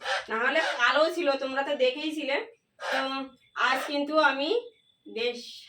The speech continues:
সাদা হাঁসের গলা কাটছি, দেশি হাঁস বলবো না, সাদা হাঁসের গলা কাটছি। তো পুরো ভিডিওটা দেখতে থাকো। আর যারা ভয় পাও তারা এই ভিডিওটা দেখলে কিন্তু আর ভয় পাবে না। কিভাবে কাটতে হবে না কাটতে হবে সেটা দেখে যদি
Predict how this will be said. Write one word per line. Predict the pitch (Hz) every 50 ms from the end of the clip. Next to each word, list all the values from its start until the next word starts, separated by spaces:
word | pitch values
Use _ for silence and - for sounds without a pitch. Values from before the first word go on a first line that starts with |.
| -
সাদা | - - - - 277
হাঁসের | 285 311 320 294 294 294 403 320
গলা | 302 277 277 247 247 240
কাটছি, | 247 247 247 - - 214 202
দেশি | 202 226 247 247 285 311 339
হাঁস | 285 285 277 277
বলবো | 254 247 247 240 233
না, | 233 226 226
সাদা | 220 - - 240 226 226 233 262
হাঁসের | 269 320 311 254 254 294 285 285
গলা | 247 233 220 208 202 214
কাটছি। | 214 220 214 220 214 - - - - _ _ _ _ _ _ _ _ -
তো | 247 247 247
পুরো | 254 269 262
ভিডিওটা | 247 254 262 254 262 269 277
দেখতে | 269 254 254 254 254 285 285
থাকো। | 285 285 285 294 320 381 - - - _ _ -
আর | - 226 240 247 247 254 254 247 -
যারা | 262 254 262 269 277 277 285
ভয় | - - 254 277 262 269 277 277
পাও | 294 294 294 302 311
তারা | 302 302 269 269 277 277
এই | 277 269 269
ভিডিওটা | 247 254 262 254 269 277 277
দেখলে | 233 233 254 254 254 269 277
কিন্তু | 277 277 277 269
আর | 277 269 262 262 262
ভয় | 277 277 254 262 262
পাবে | 269 254 247 254
না। | 262 269 277
কিভাবে | 269 262 247 247 247 254 254 277
কাটতে | 269 277 247 240 240 - - 277
হবে | 262 254 269
না | 277 277 262 247 247 247 247
কাটতে | 254 247 247 - -
হবে | 269 262 269 277 285
সেটা | 285 294 240 254 254
দেখে | 240 220 - 254 262 262 269 311 339 311 320
যদি | 320 311 320